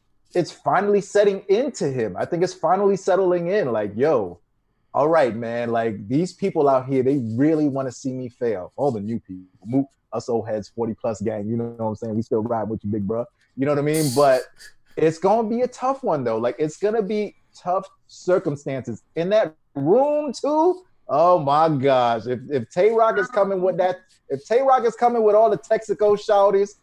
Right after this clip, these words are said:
all the Circle K shouties, all the B P shouties pulling up with that extra gas, Mook, just stay calm, brother. Don't let it get to you, and just kick your rounds, my man.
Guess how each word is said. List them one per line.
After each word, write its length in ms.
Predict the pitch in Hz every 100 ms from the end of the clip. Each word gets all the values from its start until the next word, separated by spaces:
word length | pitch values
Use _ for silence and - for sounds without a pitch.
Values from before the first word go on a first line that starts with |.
| -
all 140 | 202
the 80 | 196
Circle 340 | - 208 214 202
K 260 | - 208 202
shouties, 560 | - 208 196 196 202 - -
all 140 | 180 196
the 80 | 160
B 260 | 160 214
P 280 | - 220 220
shouties 560 | 190 208 196 196 202 196 -
pulling 260 | 202 196
up 140 | 196 196
with 100 | 180
that 180 | 185 -
extra 320 | 180 180 175
gas, 500 | 147 175 196 214 240 - _ _ _ _ _ - -
Mook, 380 | 131 160 196 151
just 200 | 139 -
stay 220 | 160 160
calm, 580 | 160 180 175 185 185 175
brother. 340 | 180 180 185
Don't 320 | 143 135 156
let 160 | 151 151
it 160 | 147 131
get 240 | 156 180
to 80 | -
you, 340 | 180 185 190 190
and 140 | 123
just 200 | 117 113
kick 240 | - 160
your 100 | 160 160
rounds, 340 | 151 123 107
my 100 | 110
man. 360 | 110 110 101